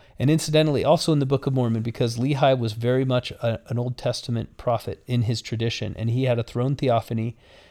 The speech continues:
and it was very similar. And,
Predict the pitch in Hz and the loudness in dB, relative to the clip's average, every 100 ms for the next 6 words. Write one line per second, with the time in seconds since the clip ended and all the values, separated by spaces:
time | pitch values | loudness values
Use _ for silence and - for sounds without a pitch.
0 | _ 120 117 110 107 127 110 - 117 117 | _ -4 -2 -2 -2 -2 -2 -2 0 0
1 | - 117 101 69 - _ _ _ _ _ | 0 -2 -4 -6 -12 _ _ _ _ _
2 | _ _ _ - - 139 139 | _ _ _ -12 -4 -2 -2